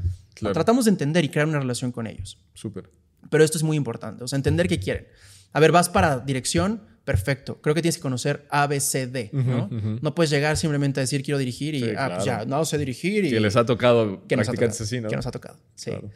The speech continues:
Speaker 2: ¿No? Eh, creo que, creo que hay que también como practicante, y todos hemos estado en esa posición,
Speaker 1: Ujú.
Speaker 2: pues hay que tener esa humildad de,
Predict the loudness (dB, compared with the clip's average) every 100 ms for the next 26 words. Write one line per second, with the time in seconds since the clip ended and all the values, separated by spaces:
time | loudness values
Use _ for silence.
0 | _ _ -12 -12 -12 -12 -12 -10 -8 -4
1 | -4 -4 -4 -2 -2 -4 -8 -8 -4 -4
2 | -4 -6 -6 -8 -8 -2 0 0 -4 -6
3 | 4 4 6 2 0 -2 -4 -6 -8 -4
4 | -4 -4 -8 -10 -8 -8 -6 -6 0 2
5 | 4 2 0 0 -2 -4 -6 -12 -8 -8
6 | -8 -14